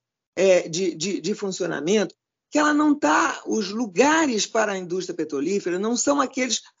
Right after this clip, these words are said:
lugares que normalmente, para nós,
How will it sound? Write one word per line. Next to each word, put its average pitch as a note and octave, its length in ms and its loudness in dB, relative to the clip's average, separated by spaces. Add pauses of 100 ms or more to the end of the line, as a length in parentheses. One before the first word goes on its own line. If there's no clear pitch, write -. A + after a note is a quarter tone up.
(160)
lugares A3+ 680 4
que A3+ 120 -6
normalmente, A#3+ 880 2 (420)
para A3+ 340 4
nós, E3+ 560 0